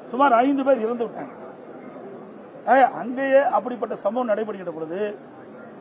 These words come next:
இப்படி ஒரு அரசியல் கட்சி தலைவர் ஒரு பொதுக்கூட்டத்தை ஏற்பாடு செய்கின்ற பொழுது ஏற்கனவே நாலு மாவட்டத்தில் இந்த பொதுக்கூட்டம் நடைபெற்றிருக்கின்றது. இதெல்லாம் என்னென்ன பிரச்சனை என்பது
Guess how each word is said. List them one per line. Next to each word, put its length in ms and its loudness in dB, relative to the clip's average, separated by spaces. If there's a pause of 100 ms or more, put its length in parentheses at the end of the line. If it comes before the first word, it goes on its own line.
(540)
இப்படி 460 -2
ஒரு 240 -6 (760)
அரசியல் 300 -2
கட்சி 220 -12
தலைவர் 420 -4 (840)
ஒரு 180 -4
பொதுக்கூட்டத்தை 520 -6
ஏற்பாடு 380 -6
செய்கின்ற 260 -16
பொழுது 380 -10 (400)
ஏற்கனவே 520 6
நாலு 280 2
மாவட்டத்தில் 580 -2 (540)
இந்த 180 -2
பொதுக்கூட்டம் 500 -6
நடைபெற்றிருக்கின்றது. 720 -10
இதெல்லாம் 580 -2
என்னென்ன 560 -2 (380)
பிரச்சனை 400 -6
என்பது 520 -8